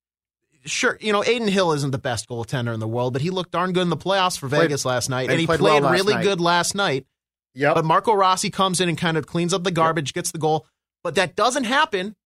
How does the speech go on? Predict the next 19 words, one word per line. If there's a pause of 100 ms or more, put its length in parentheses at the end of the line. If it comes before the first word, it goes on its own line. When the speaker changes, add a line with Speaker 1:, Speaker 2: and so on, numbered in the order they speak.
(180)
Speaker 1:
unless (400)
Matt
Boldy (640)
decides
to
be
the
best
player
on
the
ice
in
that
moment,
which
he
can
be